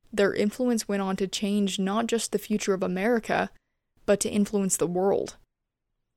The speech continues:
William Bradford put it this way, "As one small candle may light a thousand,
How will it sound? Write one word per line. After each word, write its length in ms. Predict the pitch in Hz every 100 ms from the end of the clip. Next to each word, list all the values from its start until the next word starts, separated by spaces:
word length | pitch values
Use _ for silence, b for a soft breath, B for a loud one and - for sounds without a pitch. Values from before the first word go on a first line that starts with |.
| _
William 320 | 196 208 254
Bradford 440 | 214 202 196 190 -
put 120 | 190
it 100 | 185
this 200 | - -
way, 240 | - 202 - _ _ _ _ _ _ _ -
"As 260 | - 190 185
one 320 | 196 220 240
small 320 | - 220 220
candle 500 | - 208 202 190 175
may 180 | 180 190
light 300 | 190 185 196
a 80 | 202
thousand, 580 | 190 175 165 - 175